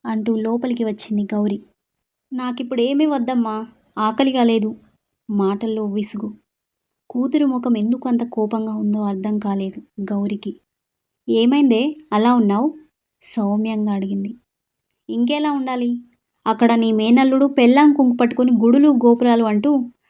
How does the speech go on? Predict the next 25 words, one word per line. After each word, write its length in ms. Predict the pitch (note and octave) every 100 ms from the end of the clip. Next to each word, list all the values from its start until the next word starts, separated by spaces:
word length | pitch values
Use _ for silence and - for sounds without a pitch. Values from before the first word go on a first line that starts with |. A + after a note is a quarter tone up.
| -
హ్యాపీగా 520 | - A#3 A#3+ C#4+ B3+
తిరుగుతున్నాడు. 640 | C#4+ B3+ A3 G#3+ G3 F#3+ G3 _ _ _ G#3
నేనే 300 | G#3+ B3+ D4+
కదా 220 | C4+ G#3+ G3 _ -
అన్ని 220 | G3+ A#3 C4
విధాలుగా 400 | B3 A#3+ A#3 G#3
మోసపోయింది. 680 | G3+ A#3 A#3+ A#3 G#3 F#3+ F#3+ F#3+ _ _ _ _ _ _ _ _ _ _ _ G#3
ఎందుకు 380 | A3 B3 C#4+ C#4+ C#4+ - _ A3
మళ్ళీ 260 | A3 C4
వాళ్ళని 300 | C#4 C4 B3
తలుచుకొని 420 | A#3+ G#3+ A#3+ C4 B3
బాధపడటం? 580 | A3+ A3+ B3 C4 C4+ E4 - _ _ _ _ _ -
వాళ్ళెవరో 560 | G#3+ A3 B3 C#4 C4+ D#4
మనమెవరో 540 | D4 A#3 C4 B3+ A3+ F#3+ - _
నిన్ననే 360 | A3+ A#3 D4 D#4
కదా 180 | D#4 B3
వచ్చి 240 | G#3+ A3 B3
మాట్లాడాడు, 600 | G#3+ A3+ B3+ A#3 G3+ G3 - _ _ -
ఇంకా 240 | A#3 B3 D4+
వాళ్ళ 220 | C#4+ C4+
గురించి 300 | C#4 C#4+ C4+
ఆలోచించి 480 | C4+ A#3 B3 C4 A#3+
నువ్వు 200 | A#3+ B3
బాధపడ్డం 440 | C4 C#4 C#4 B3 C4+
ఎందుకు?" 280 | C4+ C#4